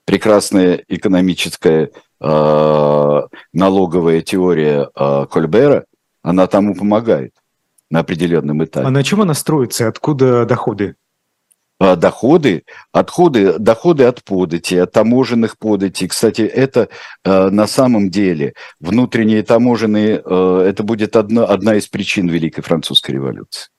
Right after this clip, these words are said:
Speaker 1: Будет ещё ко всему. И вот это выкачивание, выкачивание денег из страны, это один из фугасов, которые, которые будут заложены,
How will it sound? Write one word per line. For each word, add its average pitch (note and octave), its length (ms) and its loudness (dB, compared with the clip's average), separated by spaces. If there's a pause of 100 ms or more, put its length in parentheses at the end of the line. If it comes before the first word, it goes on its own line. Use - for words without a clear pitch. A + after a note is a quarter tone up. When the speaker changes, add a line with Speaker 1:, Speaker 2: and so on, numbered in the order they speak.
(500)
Speaker 1:
Будет - 380 -12 (340)
ещё D#2+ 340 -4
ко - 140 -12
всему. - 380 -8 (440)
И - 80 0
вот A2+ 180 2
это C3 240 4
выкачивание, F2+ 840 0
выкачивание F2+ 640 -2
денег E3 480 0 (460)
из G2+ 180 -2
страны, A2 520 0 (400)
это F3 420 2 (320)
один A#2 320 2
из B2+ 80 -8
фугасов, G2 600 -4 (220)
которые, A2 520 -2 (140)
которые A2 380 0
будут F2 340 -6
заложены, F2 720 -2